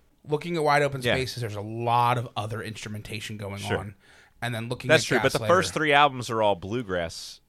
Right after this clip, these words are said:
Speaker 2: uh,
Speaker 1: Yeah.
Speaker 2: albums that are all super, you know, killer instrumentals too.
Speaker 1: Seven point four.
Speaker 2: So
Speaker 1: Seven point four.
Speaker 2: yeah, that's,
Speaker 1: Let's
Speaker 2: that's
Speaker 1: do
Speaker 2: fine.
Speaker 1: it.
Speaker 2: I, I don't mind lowering it. It was a
Speaker 1: Yeah.
Speaker 2: high number, but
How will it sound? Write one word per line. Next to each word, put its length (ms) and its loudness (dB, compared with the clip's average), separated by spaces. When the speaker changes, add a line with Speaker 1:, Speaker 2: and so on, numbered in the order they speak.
Speaker 2:
uh, 140 0
Speaker 1:
Yeah. 200 4
Speaker 2:
albums 360 -6
that 140 0
are 120 2
all 180 2
super, 560 -6
you 120 -8
know, 180 -6
killer 360 -6
instrumentals 460 -10
too. 220 -8
Speaker 1:
Seven 380 -2
point 240 -8
four. 160 -12
Speaker 2:
So 240 -4
Speaker 1:
Seven 360 -2
point 140 -4
four. 100 -6
Speaker 2:
yeah, 80 -10
that's, 120 -18
Speaker 1:
Let's 200 -12
Speaker 2:
that's 140 -8
Speaker 1:
do 80 -4
Speaker 2:
fine. 120 -4
Speaker 1:
it. 100 -20
Speaker 2:
I, 300 0
I 20 2
don't 200 0
mind 280 0
lowering 380 0
it. 120 -8
It 60 -2
was 140 -4
a 40 -4
Speaker 1:
Yeah. 60 -4
Speaker 2:
high 160 -4
number, 300 -8
but 260 -4